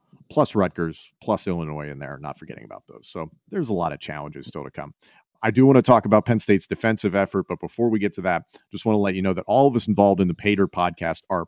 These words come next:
proud supporters of Thon, also known as the Penn State Dance Marathon. Thon is a year-long effort dedicated to raising funds and awareness for its sole beneficiary, Four Diamonds at Penn State Health Children's Hospital.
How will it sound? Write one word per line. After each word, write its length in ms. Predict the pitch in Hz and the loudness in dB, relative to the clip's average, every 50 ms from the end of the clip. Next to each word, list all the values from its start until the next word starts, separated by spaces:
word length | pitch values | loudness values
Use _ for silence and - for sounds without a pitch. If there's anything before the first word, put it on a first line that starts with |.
| _ _ | _ _
proud 520 | - - - - 123 143 175 202 202 165 | -20 -16 -6 -2 -2 0 0 0 -2 -2
supporters 720 | - - 139 - - - 110 107 101 98 101 95 92 - - | 0 -2 -2 -2 0 2 2 4 6 6 4 4 2 -2 -4
of 180 | 95 87 82 - | -4 -4 -4 -4
Thon, 500 | - - - - 117 117 104 76 69 - _ _ - - - _ - | -10 -12 0 2 4 4 4 0 -4 -10 _ _ -20 -20 -20 _ -4
also 400 | - 131 170 180 - - 151 135 | 0 0 0 2 2 2 2 4
known 260 | 120 120 117 120 113 - | 4 4 4 2 2 0
as 140 | 113 101 - | -2 -4 -2
the 120 | 110 104 | -2 -2
Penn 200 | _ - 113 117 | _ -2 -4 -4
State 320 | - - 113 110 110 76 | -2 0 0 0 0 0
Dance 340 | 87 107 110 123 135 - - | 0 0 0 0 0 -2 0
Marathon. 380 | - 95 85 76 - - - - - _ _ _ - - - _ _ | 0 0 0 0 -4 -8 -12 -12 -12 _ _ _ -20 -20 -20 _ _
Thon 320 | _ - 135 147 170 180 - | _ -2 -2 -2 0 -2 0
is 220 | - 139 117 95 | 2 2 2 4
a 80 | 113 104 | 2 2
year-long 720 | 98 95 95 120 135 165 180 175 156 139 135 135 131 - - | 2 2 2 2 2 2 2 2 2 2 0 0 -2 -2 -2
effort 380 | 120 117 - - 90 - - | -2 -2 0 -2 -2 -2 0
dedicated 540 | - 95 104 104 - - 101 101 98 90 82 | -2 0 0 0 0 0 0 2 2 0 -2
to 120 | - 98 | -2 -4
raising 540 | 92 85 85 92 95 117 151 165 202 214 185 | -4 -2 0 0 0 0 0 0 0 -4 -4
funds 400 | - - 110 98 90 95 92 - _ - | -2 -2 -2 0 0 -2 -6 -8 _ -4
and 180 | 110 151 160 | -2 0 0
awareness 400 | 175 143 123 123 127 120 120 113 | 2 2 2 2 2 0 0 -2
for 160 | - - 101 98 | -2 -2 -4 -4
its 100 | - - | -4 -6
sole 280 | - - 120 135 156 | -2 0 2 2 2
beneficiary, 840 | 131 127 123 113 - - 107 98 - - 95 90 90 87 85 92 - _ _ _ _ _ | 2 2 0 0 0 0 0 0 2 0 0 2 2 2 0 -2 -4 _ _ _ _ _
Four 300 | _ - - 151 180 190 | _ 2 4 4 4 6
Diamonds 500 | 143 127 110 104 98 101 104 104 - - - | 4 4 4 4 4 4 2 2 0 -2 -2
at 180 | 101 98 - _ | -2 -2 -2 _
Penn 200 | - 120 127 151 | -6 -6 -4 -4
State 340 | - - - 113 107 - _ _ | -6 -4 -4 -2 -2 -4 _ _
Health 240 | - 101 98 - - | -4 -4 -4 -4 -4
Children's 400 | - - 87 80 85 87 82 - | -8 -8 -6 -6 -6 -8 -10 -4
Hospital. 460 | - 117 135 120 - - 78 67 | -2 0 0 0 -2 -6 -10 -10